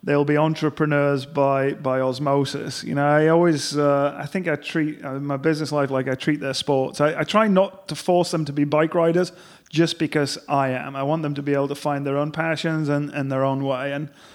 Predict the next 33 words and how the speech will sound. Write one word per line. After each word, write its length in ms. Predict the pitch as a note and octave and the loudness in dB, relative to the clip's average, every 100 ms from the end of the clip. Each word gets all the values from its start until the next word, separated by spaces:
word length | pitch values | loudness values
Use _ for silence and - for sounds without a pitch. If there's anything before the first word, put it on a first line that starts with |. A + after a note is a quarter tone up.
| - - - | -20 -20 -10
and, 320 | C#3+ C#3 C#3 | -6 -4 -4
uh, 200 | C3+ C3+ | -2 0
hopefully, 760 | C#3+ F#3 F#3 D3+ D3 C#3+ C#3+ C#3 | 2 0 0 -2 0 0 0 -4
uh, 220 | C3+ C3+ | -4 -6
because 420 | C#3 C#3 C#3 C3 | -8 -6 -6 -4
of 120 | C#3 | -4
the, 260 | C3+ C3+ C3+ | -4 -4 -4
the 160 | C3+ | -6
experiences 880 | C3+ - - C#3+ C#3+ C#3+ C3+ C3+ D#3 | -8 -6 -2 -2 -2 -4 -2 -4 -4
and 160 | C#3+ C3+ | -8 -6
the 100 | C#3 | -4
insights 360 | C#3+ C#3+ C3+ | -4 -4 -4
that 120 | C3+ - | -6 -6
they've 200 | C#3 C#3 | -6 -4
had, 260 | C#3 D3 | -2 -2
they'll 120 | D3 | -2
be 120 | C#3+ C#3+ | 0 0
able 160 | C#3+ | 0
to, 200 | C#3+ C#3 | -2 -6
to 120 | - C#3+ | -8 -10
make 180 | C#3 | -8
a 20 | C#3 | -8
decision 420 | - D3+ E3 F3+ | -4 -2 -2 -2
whether 240 | C#3+ C#3+ | 0 0
this 200 | C#3+ C#3+ | -2 -6
is 80 | D3+ | -6
something 320 | - D3 C#3+ | -4 -4 -6
that's 160 | D3 - | -8 -10
exciting 400 | - D3 C#3+ C3+ | -6 -4 -4 -4
for 100 | D3+ | -2
them 200 | D3+ F#3+ | 0 0
or 80 | F#3 | -2
not. 340 | G#3+ - - | -4 -8 -20